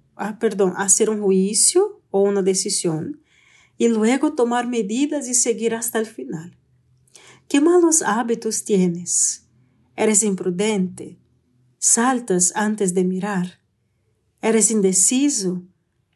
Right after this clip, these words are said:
y te paralizas por análisis? ¿O eres irresoluto? Puedes tomar una decisión, pero luchas por seguir adelante y cumplir tus resoluciones. Una vez que identifiques tu debilidad,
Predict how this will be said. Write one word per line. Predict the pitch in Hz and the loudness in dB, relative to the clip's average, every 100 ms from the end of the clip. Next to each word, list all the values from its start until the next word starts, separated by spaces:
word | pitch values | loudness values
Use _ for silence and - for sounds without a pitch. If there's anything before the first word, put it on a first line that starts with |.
| _ - | _ -6
y | 214 | -6
te | 208 208 202 185 - | 2 4 4 -2 -4
paralizas | 214 208 202 247 294 - 190 | 0 0 2 2 2 2 0
por | - 208 | 0 0
análisis? | 196 190 196 254 240 - 180 - - - _ _ _ _ _ _ _ | 2 2 2 0 -2 -4 -2 -2 -4 -8 _ _ _ _ _ _ _
¿O | 262 | 2
eres | 294 254 | 4 4
irresoluto? | - 233 240 233 220 185 - - - - _ _ | 2 0 2 2 2 0 -2 -10 -20 -20 _ _
Puedes | - 226 226 | 0 4 4
tomar | 220 208 208 208 | 0 0 0 0
una | 202 | -2
decisión, | 202 196 208 - 220 247 277 | -4 -4 -2 0 0 0 -2
pero | 285 214 | -2 0
luchas | 208 226 269 247 - | 0 0 -4 -4 -2
por | - | 0
seguir | 226 226 202 208 | 0 0 0 0
adelante | 190 185 190 220 247 - | 2 2 2 0 -4 -6
y | 220 | -4
cumplir | 214 208 202 180 | -6 -6 -8 -4
tus | 208 202 | -4 -2
resoluciones. | 190 190 180 190 - - 190 - - - _ _ _ _ _ _ _ _ _ | -2 -2 -2 -4 -8 -12 -8 -4 -4 -6 _ _ _ _ _ _ _ _ _
Una | 220 233 | 2 2
vez | 226 277 294 | 4 2 2
que | - | 0
identifiques | 247 240 233 226 214 262 294 247 233 | -2 0 -2 -4 -6 -6 -4 -4 0
tu | 226 | 2
debilidad, | 202 208 202 196 185 185 202 247 | 2 2 2 0 0 0 0 -4